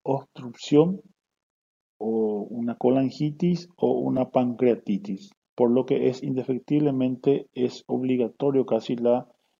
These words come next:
colocación de un stent biliar para drenaje. Se ha comprobado un aumento estadísticamente significativo en el riesgo de este tipo de cormo-, de morbilidad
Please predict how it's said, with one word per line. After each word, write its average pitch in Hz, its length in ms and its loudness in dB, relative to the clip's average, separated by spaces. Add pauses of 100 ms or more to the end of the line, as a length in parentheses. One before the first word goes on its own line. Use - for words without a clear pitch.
(120)
colocación 120 640 2
de 117 140 2
un 123 240 -2 (100)
stent - 480 -4 (300)
biliar 113 500 0
para 113 240 0
drenaje. 98 680 -4 (1000)
Se - 180 4
ha 127 80 6
comprobado 147 320 10
un 151 80 6
aumento 143 300 6
estadísticamente 143 1000 4
significativo 147 960 2
en 139 100 4
el 123 100 6
riesgo 123 260 2
de 127 80 2
este 127 160 0
tipo 127 300 0
de 127 120 0
cormo-, 139 540 0
de 127 220 2
morbilidad 135 720 2